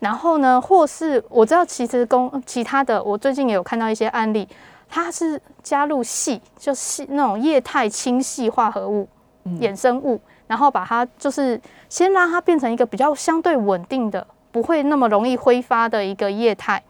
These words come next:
Speaker 2: 嗯。
Speaker 1: 然后运输到你需要应用的时候再进行直接利用，因为氨像刚刚有说那种混氨，它可以直接利用，
Speaker 2: 嗯。
Speaker 1: 或是你再进行脱氢。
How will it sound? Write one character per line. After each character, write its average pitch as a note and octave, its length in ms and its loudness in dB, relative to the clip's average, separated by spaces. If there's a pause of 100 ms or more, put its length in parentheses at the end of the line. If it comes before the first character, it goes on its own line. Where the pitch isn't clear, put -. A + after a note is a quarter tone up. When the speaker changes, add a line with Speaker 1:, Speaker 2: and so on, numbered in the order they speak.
(100)
Speaker 2:
嗯。 A#3+ 240 -8
Speaker 1:
然 A3 100 -2
后 D#4 220 0
运 E4+ 200 2
输 C#4+ 300 -4
到 C4+ 300 0 (340)
你 A3 180 0
需 - 160 -4
要 D4+ 140 2
应 C#4+ 160 0
用 B3 220 2
的 G#3+ 60 -4
时 A3 120 -6
候 B3 220 2
再 C4+ 200 2
进 B3+ 340 -4
行 F#3+ 200 -6
直 G#3+ 160 -6
接 D4+ 180 -2
利 C4 160 -2
用， B3+ 200 4
因 C#4+ 120 0
为 C4+ 120 -2
氨 C4+ 200 2
像 C4+ 240 -2
刚 A3+ 140 -2
刚 A#3 140 -2
有 F#3+ 100 0
说 G#3+ 180 -2
那 G#3+ 80 -2
种 F#3+ 120 -4
混 F#3 200 -6
氨， F#3+ 200 -6
它 D4 120 -12
可 D#4+ 120 0
以 A#3 40 4
直 G3+ 140 -8
接 G#3 160 -2
利 G3+ 160 -6
用， G3+ 160 -4 (180)
Speaker 2:
嗯。 F#3+ 160 -14
Speaker 1:
或 C4+ 320 2
是 - 160 -4
你 F#3+ 120 -2
再 G3+ 160 -4
进 A3 140 -6
行 F3 200 -12
脱 F3+ 260 -8
氢。 F#3 400 -14